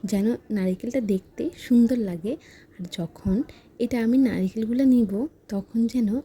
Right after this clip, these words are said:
এই খোসাগুলা নারিকেলের মধ্যে না পড়ে। নারিকেলের উপরে চামড়া ছেলা শেষ। এখন আমি এটাকে ভেঙে নেব। এটা কিন্তু ভাঙাটাও অনেক রিস্ক,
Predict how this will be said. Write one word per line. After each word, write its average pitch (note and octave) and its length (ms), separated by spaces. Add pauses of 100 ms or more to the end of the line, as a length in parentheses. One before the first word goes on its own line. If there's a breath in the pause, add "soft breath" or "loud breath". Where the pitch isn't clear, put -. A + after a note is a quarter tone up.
এই C4 220
খোসাগুলা A3+ 640
নারিকেলের A3 500
মধ্যে A3+ 340 (160)
না G3+ 180
পড়ে। F3 280 (420)
নারিকেলের A3 540
উপরে A#3 280 (220)
চামড়া G#3+ 420
ছেলা F#3+ 320
শেষ। F3+ 300 (480 soft breath)
এখন B3 260
আমি C#4+ 160
এটাকে A3 260
ভেঙে F3+ 360
নেব। F3 180 (500 loud breath)
এটা C#4 200
কিন্তু C#4 280 (180)
ভাঙাটাও G3+ 560
অনেক G#3+ 280 (120)
রিস্ক, - 320